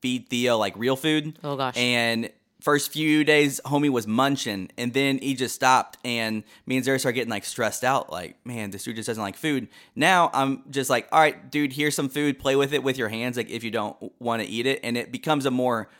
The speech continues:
Speaker 1: fun and enjoyable thing, just watching him process food. Same thing at Disney World, like, just watching him, watching him watch people, or, like, seeing
Speaker 2: Yeah, your baby doesn't know.
Speaker 1: or even just seeing birds, normal, stupid pigeons
Speaker 2: It's
Speaker 1: fly
Speaker 2: still probably all
Speaker 1: was,
Speaker 2: very
Speaker 1: like,
Speaker 2: new.
Speaker 1: magical to him.
Speaker 2: Yeah.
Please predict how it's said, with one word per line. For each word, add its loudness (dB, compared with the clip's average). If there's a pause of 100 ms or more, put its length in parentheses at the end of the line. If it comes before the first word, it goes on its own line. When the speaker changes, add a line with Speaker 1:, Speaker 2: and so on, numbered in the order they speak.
Speaker 1:
fun 0
and -4
enjoyable -4 (140)
thing, -12
just -10
watching 0
him -6 (280)
process -2
food. -12 (320)
Same -2
thing -4
at -2
Disney -6
World, -4
like, -6
just -10
watching 4
him, 0 (300)
watching 4
him -2
watch 2
people, -2
or, 4
like, 0
seeing -2
Speaker 2:
Yeah, 12
your 6
baby 8
doesn't 8
know. 8
Speaker 1:
or 6
even 0
just 0
seeing -2
birds, 2
normal, -4
stupid -8
pigeons 2
Speaker 2:
It's 4
Speaker 1:
fly 4
Speaker 2:
still 12
probably 10
all 10
Speaker 1:
was, 6
Speaker 2:
very 8
Speaker 1:
like, 4
Speaker 2:
new. 8
Speaker 1:
magical 4
to -8
him. -12
Speaker 2:
Yeah. 4